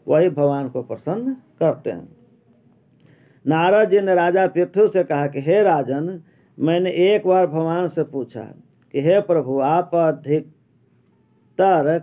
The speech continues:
कहाँ रहते हैं?" और भगवान विष्णु कहाँ रहते हैं, उसकी चर्चा है। तो यह सुनकर भगवान ने कहा कि हे नारद, मैं बैकुंठ अथवा जोगियों के हृदय में नहीं रहता हूँ। यानी कि बैकुंठ में भी रहते हैं, जोगियों के हृदय में भी रहते हैं,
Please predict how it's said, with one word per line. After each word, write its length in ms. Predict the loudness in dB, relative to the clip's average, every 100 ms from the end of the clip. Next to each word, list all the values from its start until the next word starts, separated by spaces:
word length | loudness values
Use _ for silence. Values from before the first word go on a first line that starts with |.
| -2
कहाँ 300 | -2 -2 -2
रहते 320 | -6 -10 -16
हैं?" 60 | -12
और 140 | -8
भगवान 320 | -4 -2 0
विष्णु 340 | -2 -2 -4 -2
कहाँ 280 | 0 0 0
रहते 280 | -2 -4
हैं, 80 | -6
उसकी 300 | -6 -6 -8
चर्चा 380 | -6 -6 -6 -10
है। 160 | -14 -18 -20 _ _ _ _ _ _ _
तो 60 | 2
यह 260 | 4 4 2
सुनकर 340 | 0 0 0
भगवान 280 | 2 0 0
ने 80 | -2
कहा 160 | -2
कि 160 | -2 -2
हे 200 | 2 2
नारद, 440 | 0 -4 -4 -8 -6
मैं 280 | -2 -2 0
बैकुंठ 560 | 0 0 0 -2 0
अथवा 280 | -2 0 0 2
जोगियों 460 | 0 2 2 0
के 100 | 0
हृदय 380 | -2 0 0 0
में 320 | 0 -4 -6 -6
नहीं 300 | -4 -2 -2
रहता 340 | -4 -8 -12
हूँ। 220 | -12 -20 _ _ _ _ _ -6
यानी 240 | -2 0
कि 120 | 2
बैकुंठ 500 | 2 0 0 -2 -2
में 140 | 0 2
भी 60 | 2
रहते 340 | 2 0 -2
हैं, 200 | 0 0
जोगियों 380 | 0 0 0 -2
के 100 | -2
हृदय 300 | -6 -2 0
में 140 | 2
भी 80 | 0
रहते 380 | 0 -2 -4 -2
हैं, 320 | -2 -2 -10